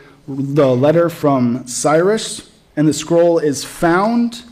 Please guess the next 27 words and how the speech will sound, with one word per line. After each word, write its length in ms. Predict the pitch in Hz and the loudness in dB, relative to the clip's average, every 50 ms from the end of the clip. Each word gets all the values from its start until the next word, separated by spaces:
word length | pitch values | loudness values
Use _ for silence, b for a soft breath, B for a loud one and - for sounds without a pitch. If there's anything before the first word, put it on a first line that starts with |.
| b b b b b b b b b b | b b b b b b b b b b
and 380 | 156 151 151 151 151 147 143 | 0 2 2 2 2 2 0
sure 240 | - - 180 190 185 | 0 0 2 2 4
enough, 300 | 175 165 170 165 165 151 | 4 4 2 2 0 0
it 120 | 147 131 | -2 -2
corroborates 1040 | - - - 143 147 151 151 160 156 156 165 160 156 156 151 156 - - - - - - | -4 -6 -2 0 0 2 2 0 0 2 2 2 2 2 0 -4 -8 -10 -10 -10 -10 -12
the 200 | - 139 143 143 | -6 -2 2 2
original 400 | 143 139 143 139 131 135 131 123 | 4 4 2 2 0 0 -2 -2
story, 540 | - - - 123 113 107 98 95 87 101 107 - B B B B B | -4 -6 -6 -6 -4 -4 -4 -6 -6 -8 -10 -12 B B B B B
corroborates 760 | - 151 151 156 151 147 151 156 151 151 156 151 156 - 127 | -2 0 2 2 2 2 4 4 4 4 2 2 -2 -6 -4
what 360 | 131 131 131 127 123 131 - | -2 -2 0 -2 -4 -6 -8
Kyle 380 | - 147 147 139 139 139 135 131 | -6 -2 0 0 0 0 0 0
walked 340 | 131 135 131 127 131 131 135 | 0 0 -2 -2 -4 -4 -4
us 140 | 123 - | -4 -6
through 460 | - - 123 123 120 123 123 123 123 123 B B B B B | -6 -4 -2 -2 0 0 0 -2 -2 -6 B B B B B
last 400 | 131 135 135 135 123 - - - | -2 0 0 -2 -4 -6 -6 -6
week 280 | 131 127 123 117 120 | -4 -4 -4 -4 -4
with 160 | 123 117 113 - | -6 -6 -6 -4
Ezra 320 | 131 131 131 117 123 123 | -4 -4 -2 -2 -2 -2
one 160 | 120 120 123 120 | -2 -2 -2 0
and 160 | 117 110 104 | -2 -2 -4
two, 260 | - 110 110 107 104 | -4 -2 -2 -2 0
that, 320 | 107 107 107 104 120 120 | 0 -2 -2 -2 -4 -4
the, 200 | 113 110 107 104 | -4 -2 -2 -2
that 240 | - 160 127 110 101 | -2 -2 -4 -4 -4
Cyrus 500 | - - 147 135 139 139 139 127 120 - | -4 -4 -2 0 0 0 0 -2 -4 -6
sent 340 | - - 165 170 175 156 147 | -6 -4 -4 -2 -2 -2 -2
them 540 | 160 156 156 156 156 160 160 160 160 B | 0 0 2 0 0 -2 -4 -6 -8 B